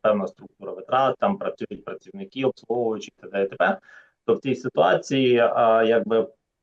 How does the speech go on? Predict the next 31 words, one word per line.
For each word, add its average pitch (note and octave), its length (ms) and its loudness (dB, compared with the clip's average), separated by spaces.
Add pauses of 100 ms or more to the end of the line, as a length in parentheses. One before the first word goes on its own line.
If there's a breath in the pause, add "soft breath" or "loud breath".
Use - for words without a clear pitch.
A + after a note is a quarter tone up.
(120)
ну, B2 360 0
вже A2+ 160 2
гаряче B2+ 400 2
водопостачання A2+ 840 0
є G#2+ 180 0
збиток, - 400 -14 (560)
збиткове. F#2+ 540 -4 (460)
М, D#3 260 -4
якщо D#3 260 2
говорити E3+ 400 4
більш C#3 240 -4
глобально, C#3 920 2 (200)
а, A2+ 280 4 (220)
потрібно F3 400 2
прив'язувати C3 640 2
і A2+ 60 0
ці C#3+ 160 -2
речі C3 340 4
по A2+ 400 4
обмеженню A#2 540 2
теплопостачання, A#2+ 840 0
гарячого A#2+ 360 2
водопостачання, A#2 760 2
тобто A2 320 -2
і A2 240 -4
взагалі A2 400 0
фінансово-економічний A2+ 1000 0
стан A2 280 0
підприємств. E3 520 -2
На A2+ 60 -2
сьогоднішній A#2+ 480 -2